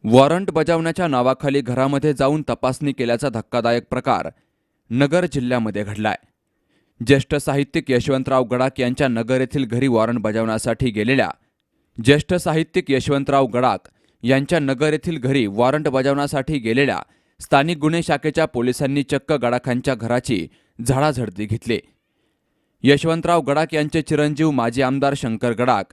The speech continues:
यांनी दोन हजार सतरा मध्ये नेवासा येथे शेतकऱ्यांच्या प्रश्नासाठी आंदोलन केलं होतं. या आंदोलनामुळे माजी आमदार शंकर गडाख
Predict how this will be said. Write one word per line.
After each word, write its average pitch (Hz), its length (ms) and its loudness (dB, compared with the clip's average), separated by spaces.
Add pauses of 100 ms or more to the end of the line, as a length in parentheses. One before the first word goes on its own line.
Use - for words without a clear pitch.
(560)
यांनी 147 300 2
दोन 151 180 0
हजार 147 220 -2
सतरा 131 360 -2
मध्ये 139 260 0
नेवासा 131 420 0
येथे 135 340 0 (400)
शेतकऱ्यांच्या 160 640 0
प्रश्नासाठी 143 640 -4
आंदोलन 123 460 0
केलं 110 240 -2
होतं. 110 300 0 (640)
या 127 140 6
आंदोलनामुळे 165 640 0
माजी 143 320 0
आमदार 151 340 0
शंकर 135 340 -2
गडाख 139 240 0